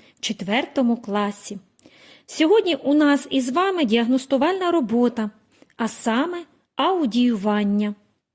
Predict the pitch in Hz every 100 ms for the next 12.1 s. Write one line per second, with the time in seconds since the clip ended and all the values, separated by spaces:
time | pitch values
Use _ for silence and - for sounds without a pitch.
0 | _ _ _ - - 202 190 175 277 330
1 | 403 440 - _ - 269 269 226 247 247
2 | 214 190 190 190 269 320 - 339 - -
3 | 339 - 240 240 233 240 - _ _ -
4 | - - 226 277 302 453 320 - 269 -
5 | 311 240 226 214 214 339 453 - - -
6 | - - 381 440 403 370 208 226 226 226
7 | 220 226 214 208 214 _ _ - 220 240
8 | 427 - 196 196 208 196 214 208 _ _
9 | _ _ _ _ _ _ _ _ _ _
10 | _ _ - 226 240 - 392 - 269 240
11 | 220 214 190 170 190 208 277 294 302 277
12 | 254